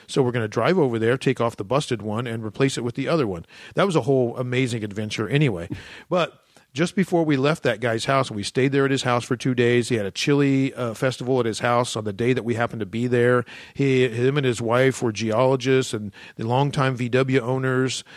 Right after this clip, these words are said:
They were super awesome and amazing to us and invited us in their house to stay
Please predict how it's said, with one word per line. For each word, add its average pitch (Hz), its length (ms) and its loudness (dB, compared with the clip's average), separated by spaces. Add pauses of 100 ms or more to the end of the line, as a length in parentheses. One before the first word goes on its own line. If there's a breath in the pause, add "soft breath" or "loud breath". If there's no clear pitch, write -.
(160 loud breath)
They 127 120 0
were 110 120 -2
super 151 560 0
awesome 135 400 -2
and 113 80 -6
amazing 123 500 -2
to 127 180 2
us 123 200 0
and 107 80 -8
invited 117 320 0
us 131 160 -2
in 127 100 -2
their 113 180 -4
house 123 320 -2
to - 60 -10
stay 123 520 4